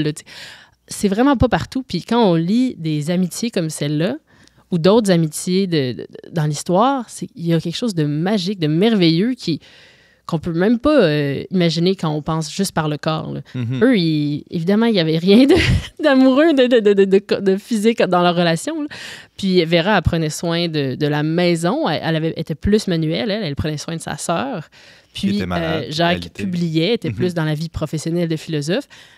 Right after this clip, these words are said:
Speaker 1: Mais en fait, euh, Jacques lui-même, dans, dans, dans des écrits qu'il, qu'il publie après, dans le, le philosophe, euh, de la cité,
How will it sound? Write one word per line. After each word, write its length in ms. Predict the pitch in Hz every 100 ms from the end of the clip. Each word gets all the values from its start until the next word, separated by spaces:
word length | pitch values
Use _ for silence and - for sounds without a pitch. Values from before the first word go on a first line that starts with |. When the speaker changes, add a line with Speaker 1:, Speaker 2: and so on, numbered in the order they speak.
| _
Speaker 1:
Mais 200 | 180 180
en 120 | 151
fait, 360 | - 226 - - _ _ _
euh, 260 | 170 151 147 -
Jacques 260 | 160 160
lui-même, 320 | 151 147 190
dans, 200 | 196 156 156
dans, 220 | 151 151
dans 160 | 143
des 200 | 147 147
écrits 240 | 147 - 185
qu'il, 280 | - 165 139 - - - -
qu'il 80 | -
publie 260 | 170 175
après, 300 | 170 - 202
dans 140 | 208 151
le, 160 | 147 -
le 140 | 165
philosophe, 560 | - 196 180 175 202 -
euh, 260 | 160 143 139
de 120 | 160
la 100 | 175
cité, 380 | 165 - 160 233